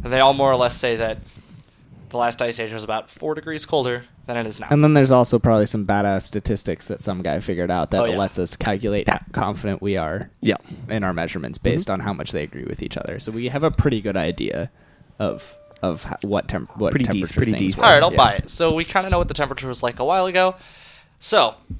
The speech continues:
Speaker 1: now how do we know the temperature's changing now? We know that it's different from what it was, but how do we know it's gonna keep going up? What do we, what do we, where are you getting this data?
Speaker 3: Where are we getting this data?
Speaker 1: Yeah.
Speaker 3: So we've got models.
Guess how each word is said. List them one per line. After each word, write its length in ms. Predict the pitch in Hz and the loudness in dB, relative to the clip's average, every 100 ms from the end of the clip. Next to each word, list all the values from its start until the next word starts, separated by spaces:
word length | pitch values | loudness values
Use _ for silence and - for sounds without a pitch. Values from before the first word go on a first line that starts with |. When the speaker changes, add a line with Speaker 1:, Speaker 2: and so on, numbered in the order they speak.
| - - | -16 -6
Speaker 1:
now 100 | - | 0
how 100 | 202 | 4
do 80 | 240 | 4
we 80 | 233 | 4
know 140 | 208 | 0
the 80 | 180 | -2
temperature's 320 | 185 175 175 | -4 -4 -6
changing 420 | - 175 151 143 120 - _ _ _ - | -4 -4 -4 -6 -10 -20 _ _ _ -16
now? 420 | 135 139 139 87 98 - - _ _ _ _ | -4 0 0 -2 -10 -20 -20 _ _ _ _
We 120 | 127 151 | -8 0
know 180 | 190 | 2
that 120 | 196 170 | 2 0
it's 200 | 127 117 | -2 -4
different 460 | - 156 170 131 | -2 -2 -2 -8
from 160 | 127 113 | -6 -4
what 120 | 113 | -4
it 100 | 104 | -4
was, 200 | 110 123 | -6 -6
but 100 | 135 | -2
how 100 | 156 | 0
do 40 | 160 | 0
we 60 | |
know 120 | 151 147 | 0 -2
it's 100 | - | -2
gonna 260 | 147 127 | -4 -4
keep 320 | 120 - 131 | -6 -10 -10
going 300 | 123 113 110 | -6 -6 -4
up? 220 | 156 165 127 | -8 -10 -10
What 100 | 131 | -10
do 100 | 127 | -8
we, 140 | 127 | -8
what 120 | 127 | -8
do 60 | 135 | -8
we, 300 | 135 131 131 - _ _ _ - - - | -10 -12 -14 -20 _ _ _ -20 -18 -12
where 100 | 143 | -8
are 20 | |
you 40 | 143 | -8
getting 160 | 143 | -10
this 120 | 139 135 | -10 -8
data? 180 | 165 - - - - - | -8 -8 -18 -20 -20 -6
Speaker 3:
Where 80 | 123 | -2
are 20 | |
we 60 | |
getting 120 | 120 123 | 0 -2
this 100 | 113 | -2
data? 280 | 120 165 175 - | -2 -2 -4 -10
Speaker 1:
Yeah. 140 | 151 180 - - - | -10 -10 -12 -20 -18
Speaker 3:
So 200 | - 139 | 0 2
we've 140 | 131 | 2
got 160 | 127 107 | 0 2
models. 500 | 117 135 92 82 - | 4 4 2 -4 -10